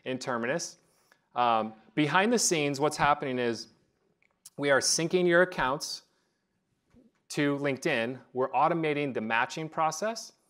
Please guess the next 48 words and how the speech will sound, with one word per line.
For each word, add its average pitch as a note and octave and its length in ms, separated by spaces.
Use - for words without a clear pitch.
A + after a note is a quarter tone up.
So C#3+ 220
if C3+ 120
you've C3+ 300
gone F3+ 200
through F#3+ 140
this C#3+ 160
process D3 480
before, D#3+ 360
you C3+ 120
know C3 200
that B2+ 120
it B2+ 80
can C3 120
take C3+ 220
several C3+ 320
days B2 360
before B2 300
you A#2+ 120
know A#2 300
how C3+ 140
many C#3 140
of A#2+ 80
your A#2+ 80
accounts C3 480
matched A#2 540
to A#2+ 160
a A2+ 40
LinkedIn, A2+ 480
uh, G2+ 160
company B2 340
page. D3 520
So C3 240
we're C#3+ 160
actually D3+ 280
doing C#3+ 220
that C3+ 160
in A#2+ 80
real B2 160
time B2+ 300
behind A2+ 360
the A#2 80
scenes. G2+ 380
So A2 320
you'll A#2 180
know B2+ 460
in-, E3 140
pretty F#3 180
instantly, B2+ 720